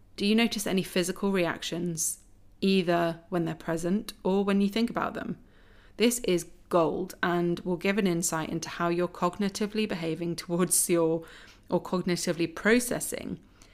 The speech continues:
your symptoms or chronic illness, i e, I want to honour, in your case, you know, you've said, "I want to honour em-, and embrace and think I am most of the time." And then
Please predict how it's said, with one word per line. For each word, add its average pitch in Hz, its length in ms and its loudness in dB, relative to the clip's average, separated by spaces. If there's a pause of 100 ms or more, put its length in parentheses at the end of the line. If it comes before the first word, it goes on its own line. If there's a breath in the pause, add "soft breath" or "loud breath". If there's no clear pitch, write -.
(180 soft breath)
your 170 240 4
symptoms 165 460 -2
or 160 60 -2
chronic 160 320 -4
illness, - 420 -6
i 170 120 0
e, 160 300 -2 (320 loud breath)
I 185 80 0
want 196 280 0
to - 160 -8
honour, 165 360 0 (200)
in 180 120 0
your 185 140 2
case, 180 360 -6
you 175 60 0
know, 170 260 -2
you've 170 160 -6
said, 170 240 -2
"I 175 80 0
want 175 200 -2
to - 80 -10
honour 175 200 -2
em-, 170 360 -2
and 180 120 0
embrace 170 640 -2
and 175 160 -4
think 208 480 0 (1120 soft breath)
I 165 140 2
am 214 260 8
most 170 260 0
of - 120 -12
the 160 60 -6
time." - 460 -4 (1400)
And 196 220 4
then 233 460 6